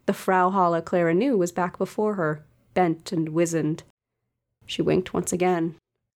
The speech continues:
Before Clara could say or do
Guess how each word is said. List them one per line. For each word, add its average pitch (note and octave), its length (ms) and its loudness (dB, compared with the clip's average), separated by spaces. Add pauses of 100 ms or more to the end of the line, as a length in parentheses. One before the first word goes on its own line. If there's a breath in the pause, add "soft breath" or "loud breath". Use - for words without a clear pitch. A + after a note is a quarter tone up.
(240)
Before A3 400 0
Clara F3 420 0
could - 180 -10
say F3 460 2
or F3+ 300 -2 (100)
do G3+ 380 2